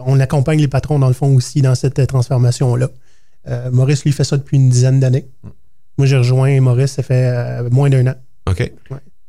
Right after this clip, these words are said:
Speaker 2: Un de nos gros points forts, c'est qu'on essaie d'amener, de créer puis d'amener des,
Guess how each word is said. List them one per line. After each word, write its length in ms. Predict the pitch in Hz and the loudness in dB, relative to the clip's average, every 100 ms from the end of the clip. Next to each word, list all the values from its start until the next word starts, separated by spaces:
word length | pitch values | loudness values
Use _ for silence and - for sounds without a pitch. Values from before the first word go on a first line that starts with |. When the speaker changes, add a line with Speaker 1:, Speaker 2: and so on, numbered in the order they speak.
| - | -8
Speaker 2:
Un 120 | 113 | -6
de 60 | 110 | -2
nos 200 | 117 117 | 0 2
gros 180 | 127 147 | 0 0
points 220 | 143 120 | -2 -2
forts, 260 | - 143 | -2 -4
c'est 60 | 135 | -2
qu'on 100 | 120 | -2
essaie 280 | 110 147 143 | -2 -2 -2
d'amener, 640 | 120 107 117 127 127 - - - | 0 2 2 2 -2 -6 -18 -6
de 120 | 113 | -4
créer 420 | - - 120 127 151 | -4 -4 -2 -2 -4
puis 140 | - | -2
d'amener 380 | 107 107 127 113 | 0 2 2 0
des, 160 | 107 | 0